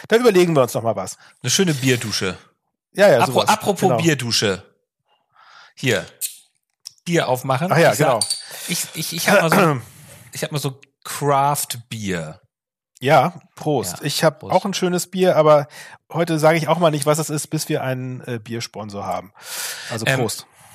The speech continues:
Speaker 2: Prost. Ich habe ja gerade gesagt, es ist die neunzigste Folge. Ich war selber etwas überrascht, als ich das gerade festgestellt habe.
Speaker 1: Mhm.
Speaker 2: Und jetzt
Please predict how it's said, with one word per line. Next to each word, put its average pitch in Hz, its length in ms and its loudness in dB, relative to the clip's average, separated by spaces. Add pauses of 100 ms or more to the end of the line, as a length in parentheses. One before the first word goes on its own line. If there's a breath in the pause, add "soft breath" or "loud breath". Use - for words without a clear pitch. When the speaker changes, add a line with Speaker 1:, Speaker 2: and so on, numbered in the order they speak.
(240 soft breath)
Speaker 2:
Prost. 117 340 -6
Ich - 80 -6
habe 190 120 -2
ja 156 40 -2
gerade 175 220 -2
gesagt, 160 240 -4
es 139 80 -8
ist 123 120 -6
die 151 100 -4
neunzigste 180 840 -4
Folge. 160 500 -6
Ich - 140 -14
war 120 120 -6
selber 151 280 -4
etwas 127 240 -8
überrascht, 113 520 -6
als 95 220 -14
ich 104 100 -14
das - 280 -10
gerade 98 240 -12
festgestellt - 560 -10
habe. 98 440 -6
Speaker 1:
Mhm. 113 240 -10 (420 loud breath)
Speaker 2:
Und 135 240 -4
jetzt - 540 -2